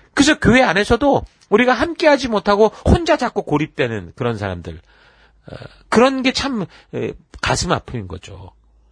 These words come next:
많은 상처를 서로 남길 수밖에 없는 그런 상황이 되는 거예요. 예, 출애굽의 과정에서,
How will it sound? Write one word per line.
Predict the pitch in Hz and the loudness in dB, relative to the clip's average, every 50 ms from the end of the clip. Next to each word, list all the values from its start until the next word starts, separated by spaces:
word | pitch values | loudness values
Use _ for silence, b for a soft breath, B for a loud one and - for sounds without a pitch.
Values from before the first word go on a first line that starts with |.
| _ _ _ _ _ _ _ _ _ _ _ _ - | _ _ _ _ _ _ _ _ _ _ _ _ 0
많은 | - 247 196 165 113 143 202 233 220 | 0 2 2 2 2 4 4 2 2
상처를 | - 294 320 285 - 285 294 254 | 0 -2 -2 0 0 2 2 2
서로 | 220 214 226 220 185 | 2 2 0 0 0
남길 | 117 107 113 123 143 139 | 0 -2 -2 -2 -2 -4
수밖에 | - - 123 110 - - 113 | -2 -2 -4 -2 0 -2 -2
없는 | 92 101 107 98 | -2 -2 -6 -4
그런 | - 123 139 139 | 0 0 0 0
상황이 | 127 127 113 107 104 107 | 0 -2 -2 -2 -2 -2
되는 | - 95 85 82 80 | -4 -4 -6 -6 -8
거예요. | 76 73 76 82 80 _ _ _ _ _ _ _ _ _ _ _ _ _ _ _ _ _ _ - - _ B B B B B B B B | -10 -14 -14 -16 -18 _ _ _ _ _ _ _ _ _ _ _ _ _ _ _ _ _ _ -16 -16 _ B B B B B B B B
예, | 139 | 0
출애굽의 | - - - 208 214 180 170 180 160 | 0 4 4 4 4 4 4 0 0
과정에서, | 107 98 104 123 131 120 113 95 - 95 92 117 151 - | 0 0 -2 -2 -2 -4 -4 -2 0 0 0 0 0 -2